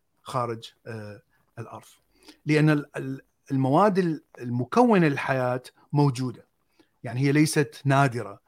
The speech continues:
في الكون. ف-، فهذه، هذه هي الفكرة البسيطة، آه، التي نشأت في ستينات القرن الماضي، أنه خلي الآن نبحث، يعني شلون أعرف أن مثلًا،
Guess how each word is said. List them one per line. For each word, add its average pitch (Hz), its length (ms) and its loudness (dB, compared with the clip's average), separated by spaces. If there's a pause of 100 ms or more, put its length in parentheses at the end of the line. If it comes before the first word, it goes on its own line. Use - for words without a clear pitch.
(140)
في 104 240 -14
الكون. 98 300 -20 (640)
ف-، - 100 -6
فهذه، 180 680 2
هذه 170 320 0
هي 160 40 2
الفكرة 156 360 -4
البسيطة، 135 880 -6 (500)
آه، 120 240 -10
التي 127 360 -6
نشأت 143 440 -2
في 123 240 -8
ستينات 131 640 -4
القرن 135 280 -4
الماضي، 156 500 2
أنه 123 540 -4 (560)
خلي 170 260 0
الآن 151 320 4
نبحث، - 480 -4 (360)
يعني 123 180 -10
شلون 160 520 4
أعرف 147 360 0
أن 127 180 -2
مثلًا، 123 460 -6